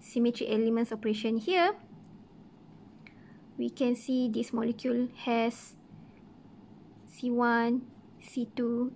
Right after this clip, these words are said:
and also one plane. So it means that our option for the point group, so either C N V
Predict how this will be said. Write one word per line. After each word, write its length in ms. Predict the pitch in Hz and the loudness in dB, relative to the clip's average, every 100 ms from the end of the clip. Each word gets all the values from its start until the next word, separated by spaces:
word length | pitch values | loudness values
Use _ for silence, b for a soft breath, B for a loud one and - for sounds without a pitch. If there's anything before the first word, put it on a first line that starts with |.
| - | -4
and 200 | 214 220 | -2 0
also 500 | 226 240 - 247 240 - | 0 -2 0 2 2 0
one 500 | 220 247 277 247 302 - - - - - - | 0 4 6 4 2 -4 -20 -20 -20 -20 -2
plane. 360 | 320 330 269 415 - - B B B B B - | 2 4 2 -2 -10 -20 B B B B B -20
So 180 | - - | -10 -2
it 100 | 240 | 0
means 240 | 311 359 | 2 0
that 320 | - 277 262 - - - - - | 2 2 2 -4 -20 -20 -20 -4
our 280 | 254 277 - | 2 2 2
option 560 | - - - 320 302 - - - - - - - - - - - - - - - - - - | 0 0 2 2 2 -4 -14 -20 -20 -20 -20 -20 -20 -20 -20 -20 -20 -20 -20 -20 -20 -20 -10
for 200 | - 240 | -2 0
the 140 | 220 214 | 0 -2
point 320 | - 214 220 | 0 0 2
group, 260 | 262 415 - - - - - - - - - - - - | 4 2 0 -18 -20 -20 -20 -20 -20 -20 -20 -20 -20 -20
so 600 | - - 214 208 196 196 - - - - - - - - - - - - - - | -20 -6 -2 0 0 -2 -6 -14 -20 -20 -20 -20 -20 -20 -20 -20 -20 -20 -18 -4
either 560 | 208 214 214 214 226 214 - - - - - - - - - - | -2 0 2 2 0 -4 -12 -20 -20 -20 -20 -20 -20 -20 -20 -20
C 400 | - - - 240 - | -20 -16 -8 -6 -2
N 280 | 220 226 | 0 2
V 320 | 214 220 359 | 2 4 4